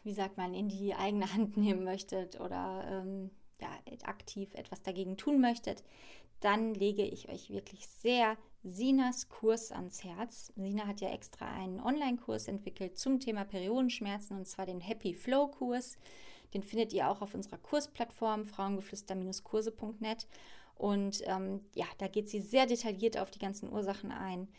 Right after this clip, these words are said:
Symptome, die auf die verschiedensten Ursachen hindeuten, ähm, und gibt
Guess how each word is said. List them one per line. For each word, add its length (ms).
Symptome, 960
die 400
auf 160
die 100
verschiedensten 580
Ursachen 380
hindeuten, 760
ähm, 380
und 160
gibt 300